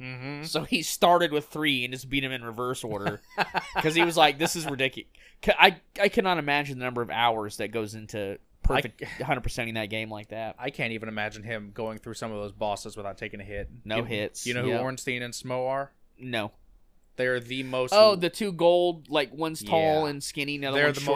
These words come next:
Speaker 1: most
Speaker 2: and fat.
Speaker 1: legendary bosses in all of
Speaker 2: Yeah.
Speaker 1: Dark Souls. And I wouldn't even call them the hardest anymore, but they're definitely some of the shittiest.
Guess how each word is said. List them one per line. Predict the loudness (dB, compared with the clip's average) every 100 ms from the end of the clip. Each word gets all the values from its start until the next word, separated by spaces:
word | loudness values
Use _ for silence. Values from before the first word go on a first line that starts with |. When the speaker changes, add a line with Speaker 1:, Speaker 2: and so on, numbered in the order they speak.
| 0
Speaker 1:
most | -2
Speaker 2:
and |
fat. | 2
Speaker 1:
legendary | 4 2 2 2 2
bosses | 0 -2 -2 -6 -8
in | -4
all | 2
of |
Speaker 2:
Yeah. | 4 4 2
Speaker 1:
Dark | -2 -8
Souls. | -12 -12
And | -8 -8 -10 -16 _ _ 0
I | 2
wouldn't | 2 0
even | -4 -2
call | -2
them | -2
the | -4
hardest | -2 -2 -4
anymore, | -4 -4 -4 -4
but | -4 -2
they're | 0 0
definitely | 2 2 2 -4 -8
some | -6 -8
of | -8
the |
shittiest. | -8 -6 -6 -6 -10 -14